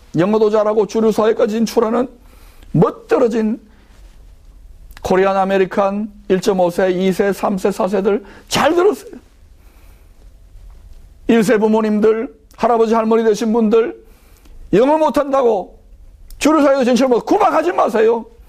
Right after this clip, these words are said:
여러분들이 그분들의 밑거름으로 여기까지 와 있다는 것을 기억하십시오.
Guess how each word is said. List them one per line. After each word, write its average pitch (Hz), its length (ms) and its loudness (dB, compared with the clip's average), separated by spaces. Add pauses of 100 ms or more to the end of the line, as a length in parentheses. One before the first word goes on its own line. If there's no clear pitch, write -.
(600)
여러분들이 156 560 0
그분들의 175 520 0
밑거름으로 185 760 -2 (300)
여기까지 170 420 0
와 165 160 0
있다는 175 340 -6
것을 151 300 -8
기억하십시오. - 720 -8